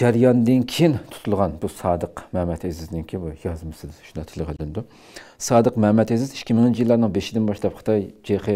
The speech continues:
ministrligining sobiq xodimi Mutivulla, bu mu shu o'zgartgan ism va Xitoy davlat bexatarlik ministrligining xodimi Olimjon, e, bu mu o'zgartgan ism qatorliq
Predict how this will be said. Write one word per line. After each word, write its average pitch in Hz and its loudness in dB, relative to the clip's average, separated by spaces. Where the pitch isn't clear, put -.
ministrligining 98 -4
sobiq 101 -2
xodimi 95 0
Mutivulla, 98 0
bu 101 2
mu 110 2
shu 107 -4
o'zgartgan 85 -6
ism - -6
va 110 4
Xitoy 127 4
davlat 110 4
bexatarlik 110 -2
ministrligining 104 -2
xodimi 104 0
Olimjon, 90 -4
e, - -6
bu 101 -4
mu 104 2
o'zgartgan 87 -2
ism 104 -10
qatorliq 95 -4